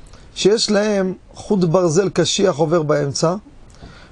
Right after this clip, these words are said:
ואז האדם הולך מקפל את זה, מכוון את זה לפי צורת האף שלו,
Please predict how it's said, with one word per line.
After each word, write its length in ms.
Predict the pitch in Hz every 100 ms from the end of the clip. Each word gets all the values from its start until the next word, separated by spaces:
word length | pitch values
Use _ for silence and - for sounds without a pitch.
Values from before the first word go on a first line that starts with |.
| -
ואז 640 | 170 226 254 226 208 165
האדם 540 | 175 190 196 175 240 220
הולך 320 | 208 214 180
מקפל 640 | 196 - 196 143 233 220
את 100 | 175
זה, 100 | 180
מכוון 600 | 175 180 180 180 220 220
את 120 | 196
זה 140 | 160 160
לפי 420 | 165 - 233 202
צורת 460 | - 196 202 196
האף 260 | 196 180 175
שלו, 340 | - 156 -